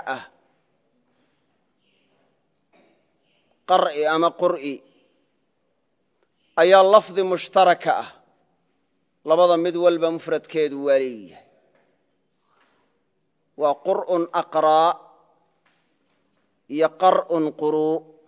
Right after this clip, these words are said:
Tadacu salaata ayyaama aqraa'iha. Marka aqraa' marka lagu jamcinaayo, mufradkeedu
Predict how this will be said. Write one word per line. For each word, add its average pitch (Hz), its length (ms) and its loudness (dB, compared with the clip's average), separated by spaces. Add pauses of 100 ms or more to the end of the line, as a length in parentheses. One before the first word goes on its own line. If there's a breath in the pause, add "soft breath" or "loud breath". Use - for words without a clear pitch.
(1800)
Tadacu 160 360 0
salaata 180 680 4
ayyaama 170 500 0 (180)
aqraa'iha. 160 760 -2 (1500)
Marka 185 240 0
aqraa' 208 480 4
marka 226 300 2
lagu 214 240 4
jamcinaayo, 214 720 2
mufradkeedu 226 920 -2